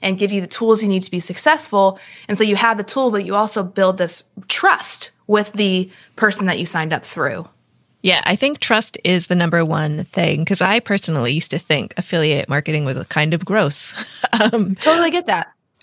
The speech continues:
Speaker 2: because I would only seeing, like, I would stumble upon these articles and somebody would say, would maybe recommend something and then s-, have, like, an affiliate disclaimer. But I didn't know who this person was.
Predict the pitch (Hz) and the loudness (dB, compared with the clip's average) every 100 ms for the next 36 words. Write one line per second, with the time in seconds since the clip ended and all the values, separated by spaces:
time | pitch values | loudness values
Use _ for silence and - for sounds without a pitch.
0 | - 226 233 226 208 202 110 226 240 247 | -4 0 2 2 2 0 2 2 2 0
1 | 240 - 220 202 196 185 180 175 180 _ | 0 0 0 2 2 0 0 -2 -4 _
2 | _ _ _ - 160 240 240 233 214 - | _ _ _ -10 -2 2 2 0 0 0
3 | 247 247 240 220 202 196 180 175 - 175 | 0 2 0 0 0 2 2 0 0 0
4 | 175 - 160 160 175 - 175 170 160 156 | -2 -4 -4 -2 -2 0 -2 0 -2 -2
5 | - - - 131 170 _ _ _ _ _ | -2 0 -2 -2 -6 _ _ _ _ _
6 | _ _ _ - 175 165 175 170 160 151 | _ _ _ -4 0 2 2 2 2 2
7 | - 160 139 - 160 - 147 151 131 156 | 0 -2 0 0 -2 -2 -2 -2 -2 -4
8 | - - _ - 170 160 151 147 - 160 | -6 -8 _ -4 0 0 0 -2 0 0
9 | 156 180 170 156 - - 170 - - 160 | 0 2 2 2 0 -4 -6 -6 -4 -4
10 | 156 62 78 - - - - - 226 233 | -4 -6 -6 -8 -12 -20 -20 -2 2 4
11 | 247 247 196 196 190 196 180 135 - 170 | 2 0 2 4 4 4 2 0 -2 0
12 | 156 156 151 151 165 - - - | 0 0 -4 -4 -4 -4 -6 -6